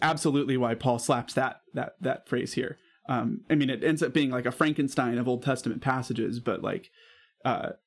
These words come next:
I, I think it's really cool that he, he throws this context in there before he goes on to Deuteronomy thirty, um, to remind us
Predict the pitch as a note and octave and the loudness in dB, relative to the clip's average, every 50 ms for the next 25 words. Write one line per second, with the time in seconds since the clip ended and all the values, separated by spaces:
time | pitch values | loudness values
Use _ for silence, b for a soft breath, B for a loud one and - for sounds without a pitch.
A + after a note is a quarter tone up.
0 | _ _ - - C#3 B2 - - C#3 C#3+ C3+ D#3 C3 A#2+ B2+ B2+ - C3+ B2+ A#2 | _ _ -2 0 0 0 0 0 0 2 2 2 0 0 -2 0 0 2 2 2
1 | A2+ - - C3+ A#2+ A#2+ B2 B2+ - - - C#3 - - C3 C3 - - - C#3 | 0 0 0 0 0 0 -2 -6 -6 -4 -4 -2 0 0 -2 -2 -2 -2 -2 -2
2 | C3 - C3 A#2+ A#2 A2+ A2+ A#2 A2 - - A#2+ A#2 A2 - A#2 A2+ - - - | 0 0 0 0 0 0 -2 -4 -2 -2 0 0 0 0 -2 -4 -4 -4 -4 -2
3 | A#2 A2+ A2+ A2+ A2 A2+ A#2 A#2 - - B2 A#2+ B2 A2+ - A#2 A2+ B2 A#2 A2+ | 0 0 0 0 0 -2 -2 -2 -2 0 0 0 0 0 0 0 0 0 0 0
4 | A2 A#2 A2+ B2 A2 A2 A2 A2+ A#2 A2+ A#2 A#2 A2+ - C3 A#2+ A#2 A2+ A2+ G#2+ | -2 -2 0 0 0 2 2 0 0 0 0 -2 -2 -2 0 0 0 0 0 -2
5 | G#2+ b b b b b b b - A2+ A2 A2 A#2+ B2 C3 - _ _ - - | -4 b b b b b b b -4 -4 -2 -2 -4 -6 -8 -10 _ _ -4 0
6 | C3 B2 A#2+ A#2+ A#2+ A#2+ A#2 A#2 A2 A2+ - - - - | 0 2 2 2 2 0 0 0 -2 -4 -6 -8 -10 -12